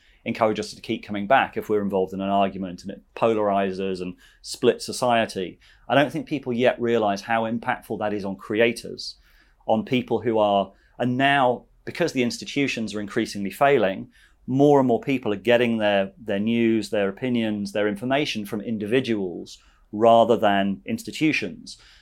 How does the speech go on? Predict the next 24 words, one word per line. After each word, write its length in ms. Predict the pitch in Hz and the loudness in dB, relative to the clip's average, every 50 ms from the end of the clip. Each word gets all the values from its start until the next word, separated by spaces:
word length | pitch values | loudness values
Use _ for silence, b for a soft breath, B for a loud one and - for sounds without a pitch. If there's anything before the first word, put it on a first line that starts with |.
| b b | b b
So 120 | b - 123 | b -4 -4
the 80 | 107 | -4
characteristic 680 | - - - 151 156 151 - - 143 156 160 - - 135 | -4 -2 0 2 2 2 2 0 0 -2 -2 -2 -4 -10
of 80 | - 117 | -6 -4
those 200 | 123 113 107 107 | -2 -2 -2 -2
individuals, 600 | 107 104 98 92 104 101 98 101 95 92 85 - | -4 -4 -4 -4 -4 -6 -6 -6 -8 -8 -8 -10
the 60 | 107 | -6
psychological 580 | - - 127 120 117 - 120 110 101 101 92 95 | 0 2 2 2 2 2 0 0 0 -2 -8 -8
flaws 360 | - - 147 143 143 139 123 | -4 0 4 6 6 6 4
of 100 | 120 104 | 2 -2
those 140 | 110 104 101 | -2 -4 -4
insti-, 360 | 107 101 - - 98 104 - | -6 -8 -8 -8 -8 -8 -8
individuals, 720 | 113 107 98 98 98 101 92 95 101 95 92 85 85 - b b b b b b b | -6 -8 -6 -4 -4 -4 -4 -4 -6 -6 -6 -8 -10 -12 b b b b b b b
the 60 | 113 | 0
way 200 | 107 135 139 135 | 4 4 6 6
they 140 | 127 131 123 | 6 4 2
communicate, 720 | 123 - 123 117 117 120 113 107 101 - 110 104 98 90 - | 2 0 -2 -2 0 0 -2 -2 -4 -4 -4 -4 -4 -4 -4
what 200 | 117 117 - 123 | -4 -4 -2 -2
they 100 | 123 120 | -2 -2
say, 320 | - - 139 117 113 110 | -2 0 0 0 2 0
what 140 | 104 - - | -2 -2 -4
they 100 | 117 104 | -4 0
don't 300 | 101 120 117 117 117 117 | 2 2 2 2 0 -4
say, 420 | - - 110 104 101 98 98 - | -4 -4 -2 -2 -2 -2 -4 -8